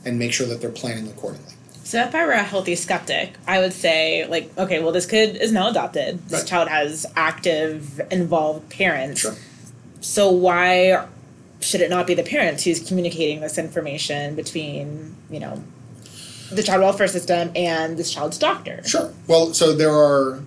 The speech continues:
Speaker 1: uh, two initial points that I would make about that. One,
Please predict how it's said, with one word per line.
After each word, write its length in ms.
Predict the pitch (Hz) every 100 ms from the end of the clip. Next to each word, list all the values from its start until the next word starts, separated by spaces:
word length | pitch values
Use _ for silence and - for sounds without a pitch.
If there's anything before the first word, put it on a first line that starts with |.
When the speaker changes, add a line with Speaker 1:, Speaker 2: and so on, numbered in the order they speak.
| - - -
Speaker 1:
uh, 320 | 123 120 113 - - - -
two 340 | 175 180 165 147
initial 300 | 143 139 123
points 240 | 131 120
that 80 | 113
I 40 |
would 100 | 107
make 120 | 110
about 180 | 107 101
that. 200 | 107 -
One, 460 | 131 170 123 123 127